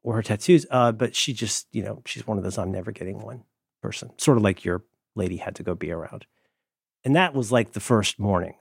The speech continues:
of the trip. And it was like, "Ooh." And Madeline tried so hard. She would, like, sit outside in the rain, and we would, like, go, go visit her, like, the pool boy or something,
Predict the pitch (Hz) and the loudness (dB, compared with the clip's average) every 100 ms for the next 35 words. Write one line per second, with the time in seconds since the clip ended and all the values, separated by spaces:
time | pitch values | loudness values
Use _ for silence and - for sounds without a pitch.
0 | - 95 92 - 98 _ - 101 85 - | -4 -4 -4 -6 -6 _ -4 -4 -4 -14
1 | - _ 101 101 101 95 - 180 151 127 | -20 _ 0 0 0 -4 2 4 4 2
2 | 110 104 - 78 69 _ _ _ - - | -4 -10 -14 -20 _ _ _ _ -18 -14
3 | - - - - 139 - 151 160 160 160 | -14 -16 -8 0 0 2 2 4 4 4
4 | - 165 139 - - 165 160 135 151 147 | 2 0 0 -2 0 4 4 4 4 4
5 | 139 - 151 139 139 - - 165 160 - | 2 0 0 2 2 4 4 6 4 4
6 | 156 139 147 120 127 123 107 104 147 107 | 2 4 2 2 2 2 0 0 2 2
7 | 92 - _ _ _ - 139 147 151 143 | -4 -16 _ _ _ 0 4 6 6 4
8 | 143 - 143 117 151 117 131 143 117 113 | 2 2 0 4 4 6 4 4 2 2
9 | 101 107 _ _ 127 120 117 - 165 135 | 2 -2 _ _ -2 0 -2 4 6 6
10 | 104 101 101 - 104 95 101 | 4 2 0 0 -2 -2 -6